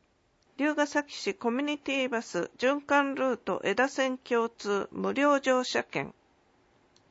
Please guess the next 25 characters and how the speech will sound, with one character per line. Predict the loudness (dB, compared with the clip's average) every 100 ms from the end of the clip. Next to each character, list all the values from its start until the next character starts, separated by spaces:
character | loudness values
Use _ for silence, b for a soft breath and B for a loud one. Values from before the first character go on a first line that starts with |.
| _
ま | 2 4
た | 6 6
は、 | 6 2 B B -4
龍 | 2 4
ケ | 4
崎 | 4 2 2
市 | -2 2
乗 | 2
り | 4 4
合 | 4
い |
タ | 0 -4
ク | -4
シ | -8 0 0
ー、 | 2
龍 | 0 0
タ | 0 -2
ク | -4
回 | -4 0 2
数 | 0 -4 -4 -4
券 | -2 -2 -2
十 | -2 0 0
二 | -2
回 | -2 0 0
分。 | 0 -4 -4